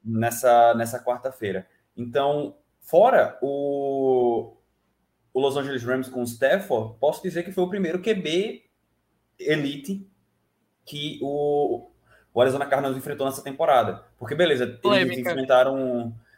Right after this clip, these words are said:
Speaker 1: Eles enfrentaram o Cleveland Browns com o Baker, mas o Baker não é elite, se machucou no jogo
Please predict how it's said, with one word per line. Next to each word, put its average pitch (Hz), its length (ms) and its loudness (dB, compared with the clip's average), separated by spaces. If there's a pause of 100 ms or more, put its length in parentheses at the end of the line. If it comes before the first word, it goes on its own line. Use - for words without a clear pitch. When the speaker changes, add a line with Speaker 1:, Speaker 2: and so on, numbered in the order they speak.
(400)
Speaker 1:
Eles 131 180 0
enfrentaram 139 640 2
o 139 140 -2
Cleveland 131 320 -4
Browns 120 240 4
com 120 160 -2
o 110 60 0
Baker, 143 280 0
mas 127 160 -4
o 110 40 -6
Baker 113 280 -2
não 113 140 2
é 117 100 0
elite, 147 380 -4
se - 100 -12
machucou 123 380 -4
no 117 160 -8
jogo 160 840 -4